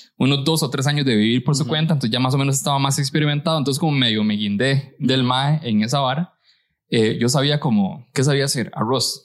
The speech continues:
Speaker 1: <laughs> básicamente.
Speaker 2: Ok.
Speaker 1: <laughs> Eso era lo que yo sabía hacer, mae.
Speaker 2: Arrocera.
Speaker 1: Arroz. Ajá, arroz de la arrocera, sí, sí, fijo, porque <laughs> si vos me sacás ahí un montón de versiones diferentes, pero mae, no, yo nada más sabía, o sea, usaba,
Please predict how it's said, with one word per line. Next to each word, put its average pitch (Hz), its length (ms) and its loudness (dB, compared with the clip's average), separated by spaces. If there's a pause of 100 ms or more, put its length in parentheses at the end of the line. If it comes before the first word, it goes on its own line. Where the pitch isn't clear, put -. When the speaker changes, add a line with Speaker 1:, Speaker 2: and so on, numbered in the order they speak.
(180)
Speaker 1:
<laughs> - 180 -12
básicamente. 131 760 0
Speaker 2:
Ok. 143 160 0
Speaker 1:
<laughs> 185 120 2
Eso - 160 -2
era 156 100 2
lo 185 100 2
que 156 80 -4
yo 139 80 -4
sabía 151 200 -4
hacer, 123 260 -6
mae. 107 180 -12 (140)
Speaker 2:
Arrocera. 123 540 2
Speaker 1:
Arroz. - 140 -14 (180)
Ajá, 123 320 0
arroz 113 180 -2
de 123 60 2
la 147 80 4
arrocera, 117 300 0
sí, 127 120 -4
sí, 127 240 2
fijo, 135 220 2
porque 107 360 -8
<laughs> - 0 -
si 139 200 -4
vos 160 240 4
me 160 80 2
sacás 143 280 0
ahí 147 160 0
un 147 60 0
montón 139 240 0
de 143 80 2
versiones 135 320 0
diferentes, 131 380 -6
pero 110 160 -2
mae, 117 200 -2
no, 123 240 0
yo 120 120 -2
nada 135 140 -6
más 143 160 -4
sabía, - 240 -4
o 117 40 -10
sea, 113 140 -4
usaba, 117 220 -4